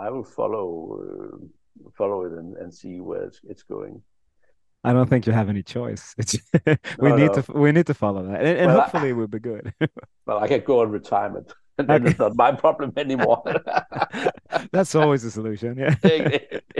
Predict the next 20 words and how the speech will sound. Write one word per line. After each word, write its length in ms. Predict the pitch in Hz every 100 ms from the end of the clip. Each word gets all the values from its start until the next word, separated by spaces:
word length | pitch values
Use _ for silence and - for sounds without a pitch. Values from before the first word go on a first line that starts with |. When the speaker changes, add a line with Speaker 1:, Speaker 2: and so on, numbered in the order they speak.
| - - - -
Speaker 1:
it 160 | 151 120
is. 400 | 110 120 117 - 123 127 -
<laughs> 360 | 123 139 - -
No, 300 | 135 143 143
it's 140 | 135
going 200 | 147 127
to 80 | 117
be 100 | 98
quite 260 | 95 95 95
interesting, 500 | 107 - 101 104 101
and 160 | 98 104
it, 200 | 101 -
it's 200 | - -
going 220 | - 110 104
to 80 |
be 100 | -
quite 280 | - 107 107
interesting 500 | 104 - 98 - 98
to 140 | - 107
see 720 | - - 113 104 104 101